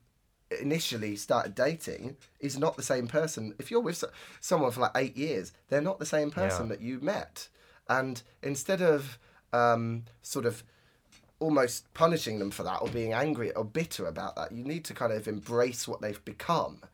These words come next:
Speaker 1: and be excited about what, what, what they'll be. And, you know, and I think I've changed a lot because of her. I think there's a lot of, um, a lot of parts of me that I would not have known existed, um,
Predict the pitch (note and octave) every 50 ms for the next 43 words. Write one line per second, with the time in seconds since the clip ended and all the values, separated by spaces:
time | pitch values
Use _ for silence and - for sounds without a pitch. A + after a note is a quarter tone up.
0 | _ _ _ _ _ _ - G#2 G#2+ G#2 G2+ G#2 G#2 G#2 G2+ - _ _ _ -
1 | C3+ C3 B2+ G2+ - - - - C#3+ B2+ C#3+ D3 C#3+ C3+ A2 G#2+ G2 A2+ G#2+ A#2
2 | C3+ C#3 - - _ - A#2 B2+ C3 - - _ _ - B2+ C3 D3+ - - C#3+
3 | C#3+ C3+ B2+ C3+ - D3 D#3 - - - - - - - - - G#3 G#3+ E3 A#2
4 | B2 C#3+ F3 F3 F#3 D#3+ C#3 C#3 D#3 G3 G3+ - - - G#2 F#2 F#2+ F#2 F#2+ -
5 | - - - G#2+ A2+ B2+ D#3+ D3+ - - _ - - B2 A#2 - - - A2+ C3+
6 | - - - A2 E2+ E2 D#2+ - - - _ - - - - - - - B2 B2+
7 | - D#3+ D3 - - B2+ B2 A#2 - B2 C#3 D3 D#3+ - - A#2+ A#2 - A#2 A2+
8 | A2 A2 G#2+ A2 G#2+ A2 - _ _ _ _ _ _ _ _ _ _ _ _ _
9 | _ - - - B2+ D3 D3 F#2+ - A#2 - - - A#2+ - - - D#3 C#3+ C3+
10 | - - - A#2 G#2 A2 G#2+ G2+ G2 F#2+ G#2+ - - - _ - G2+ A2 A2 A2
11 | G#2+ G#2 G#2 - - - - A2+ A#2+ A#2+ A#2+ G#2+ A#2+ A#2 - A2 G#2 A#2 A2+ G#2+
12 | G#2 G2 G2 - - C#3 D3 - - - G2 E2 D2+ - - - - G2 G2 G2
13 | G2 G2 F#2+ G2 F2